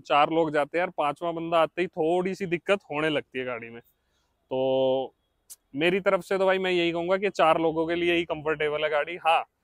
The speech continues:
बाकी बैठने बैठने के लिए पिछली सीट की मैं बात करूँ तो वो बहुत बढ़िया है, उसमें कोई दिक्कत नहीं है भाई, वो बढ़िया है।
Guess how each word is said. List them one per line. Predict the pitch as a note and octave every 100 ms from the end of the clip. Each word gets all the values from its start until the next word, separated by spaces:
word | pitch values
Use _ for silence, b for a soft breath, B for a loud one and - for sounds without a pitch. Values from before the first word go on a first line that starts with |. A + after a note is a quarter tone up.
| _ _ _
बाकी | C3+ C#3+ E3+
बैठने | C#3 C#3+ E3+ F3
बैठने | E3 D#3+ F3
के | F3
लिए | F#3
पिछली | - E3+ - F#3 F#3+
सीट | G3 F3+
की | F3+ F#3
मैं | F3
बात | E3 E3
करूँ | F#3 F#3+
तो | F#3
वो | F#3 D#3+
बहुत | D3 C#3
बढ़िया | C#3+ C#3+ F3
है, | - _ _ _ _ _ _ _ _ _ _ -
उसमें | D#3 - G3+ G#3 F#3+
कोई | F3+
दिक्कत | D#3 C#3+ D3+
नहीं | D3
है | D#3+
भाई, | F3 F3+ - C#3+
वो | D#3
बढ़िया | C#3 B2+
है। | A2